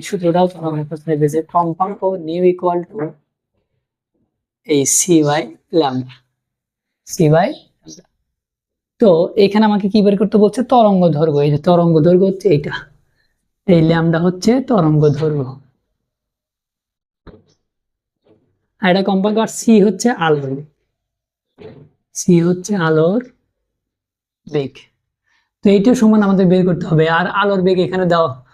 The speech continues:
আমরা মুখস্থ জানি, ten to the power eight M S inverse one। তো আমাকে এখানে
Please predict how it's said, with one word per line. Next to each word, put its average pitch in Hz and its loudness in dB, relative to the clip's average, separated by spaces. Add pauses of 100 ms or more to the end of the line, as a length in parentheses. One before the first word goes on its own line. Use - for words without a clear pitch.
(320)
আমরা 180 2
মুখস্থ 175 -2 (140)
জানি, 160 -2 (260)
ten 175 -2
to 165 0
the 170 2
power 165 0
eight 185 0 (880)
M 202 0 (100)
S - -2
inverse - -4 (120)
one। 156 -8 (1600)
তো 202 2 (160)
আমাকে 180 -2 (1400)
এখানে 190 0